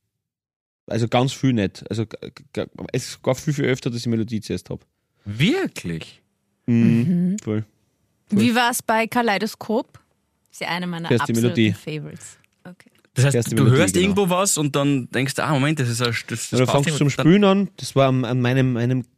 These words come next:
Speaker 1: meinem kleinen Little Secret Strand auf Kreta war das damals, wie ich die Melodie da gehabt hab. Gesundheit, Philipp.
Speaker 2: Danke.
Speaker 1: Und, ähm,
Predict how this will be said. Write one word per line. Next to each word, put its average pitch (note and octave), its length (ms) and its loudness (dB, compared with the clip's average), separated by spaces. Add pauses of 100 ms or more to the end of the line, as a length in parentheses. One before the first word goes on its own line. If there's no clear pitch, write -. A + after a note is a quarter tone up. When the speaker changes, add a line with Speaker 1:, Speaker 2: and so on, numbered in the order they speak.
(120)
Speaker 1:
meinem A#2+ 400 -2
kleinen B2 460 -2
Little A#2+ 440 -2
Secret - 640 -6
Strand - 520 -6
auf - 180 -12
Kreta A#2+ 340 -4
war B2+ 80 -4
das B2+ 160 -6
damals, C3+ 340 -6
wie B2+ 60 -6
ich B2 60 -8
die B2+ 80 -6
Melodie B2 300 -6
da C3+ 100 -2
gehabt B2 280 -8
hab. - 120 -8 (680)
Gesundheit, D#3+ 380 -2
Philipp. B2+ 220 -6 (180)
Speaker 2:
Danke. G2+ 180 -4
Speaker 1:
Und, B2 360 0
ähm, B2 500 2